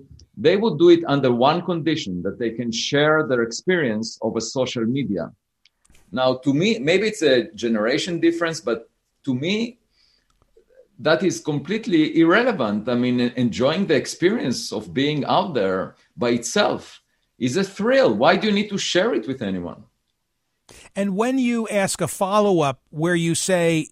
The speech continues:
Speaker 2: "No social media, and we'll be passing by a black hole,"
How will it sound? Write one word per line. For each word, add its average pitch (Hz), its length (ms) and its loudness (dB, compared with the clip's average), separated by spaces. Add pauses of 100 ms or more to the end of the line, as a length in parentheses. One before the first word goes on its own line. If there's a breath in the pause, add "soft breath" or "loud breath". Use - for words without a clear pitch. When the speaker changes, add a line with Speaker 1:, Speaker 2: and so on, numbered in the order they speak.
Speaker 2:
"No 180 340 2
social 190 480 0
media, 165 540 -2
and 214 380 2
we'll 175 140 0
be 175 140 -2
passing 196 520 -2
by 175 380 0
a - 60 -2
black 165 400 -2
hole," 202 560 2